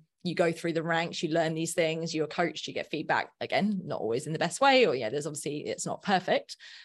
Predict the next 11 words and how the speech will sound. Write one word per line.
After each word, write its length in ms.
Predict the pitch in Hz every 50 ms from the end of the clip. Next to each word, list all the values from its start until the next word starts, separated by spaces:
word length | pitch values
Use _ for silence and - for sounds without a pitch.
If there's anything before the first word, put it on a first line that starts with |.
| - _ _
but, 220 | 180 123 - - - _ - - - -
um, 560 | - 170 160 156 151 156 156 151 156 160 156 - _ _ _ _ _ _ _ _ _ 190 -
yeah, 200 | - 196 180 139
but 140 | - - 165
then 300 | 165 147 151 156 131 - -
that 200 | 151 - - - - _
sort 160 | - - -
of 40 | -
sometimes 360 | - 147 147 147 135 147 -
gets 220 | - - - - -
forgotten 520 | - - - - - - 139 131 156